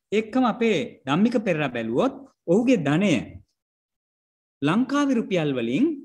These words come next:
ඒවා පබ්ලිෂ් කරපු විස්තර මේවා, ඒක පොදු සමාගමක් වුණොත් විතරයි ඔහුගේ ධනය අපි දැනගන්නේ. ඔහුගේ ධනය වෙනවා බිලියන හැත්තෑවක්, රුපියල් වලින් බිලියන හැත්තෑවක්,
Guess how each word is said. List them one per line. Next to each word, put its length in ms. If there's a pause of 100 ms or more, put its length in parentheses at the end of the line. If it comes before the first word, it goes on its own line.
(480)
ඒවා 220 (420)
පබ්ලිෂ් 460
කරපු 260 (280)
විස්තර 420
මේවා, 380 (280)
ඒක 200 (260)
පොදු 220
සමාගමක් 560
වුණොත් 280
විතරයි 300
ඔහුගේ 200
ධනය 240 (260)
අපි 200
දැනගන්නේ. 560 (360)
ඔහුගේ 300
ධනය 280
වෙනවා 280
බිලියන 480
හැත්තෑවක්, 800 (120)
රුපියල් 360
වලින් 300
බිලියන 400 (360)
හැත්තෑවක්, 600